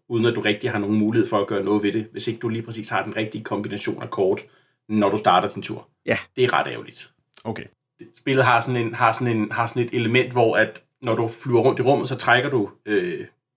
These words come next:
Speaker 1: for hver felt, du flyver ind i, trækker du et kort, hvor det ligesom står på, hvad der sker. Øhm, og når du flyver rundt ude i The,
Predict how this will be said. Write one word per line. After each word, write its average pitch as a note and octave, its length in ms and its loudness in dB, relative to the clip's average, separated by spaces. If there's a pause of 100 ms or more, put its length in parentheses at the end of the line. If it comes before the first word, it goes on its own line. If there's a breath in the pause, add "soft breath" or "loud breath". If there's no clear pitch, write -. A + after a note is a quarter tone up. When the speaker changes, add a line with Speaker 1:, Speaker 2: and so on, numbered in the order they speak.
Speaker 1:
for - 60 -8
hver G#2+ 160 2
felt, - 240 0
du A2+ 60 -6
flyver A2 200 2
ind A2+ 140 2
i, A2 80 -4
trækker A#2 300 2
du A2 100 -4
et - 80 -8
kort, C3 300 2 (380 soft breath)
hvor A#2 100 0
det A2+ 60 2
ligesom B2 120 2
står A2+ 240 2
på, G#2+ 180 2
hvad F2+ 100 0
der F2+ 60 -4
sker. - 220 -4 (560)
Øhm, G#2 420 2
og A#2 80 -4
når A#2+ 80 4
du A#2+ 60 4
flyver B2 180 6
rundt C#3 200 4
ude C3 280 0
i G2 240 -2 (220)
The, G2 80 0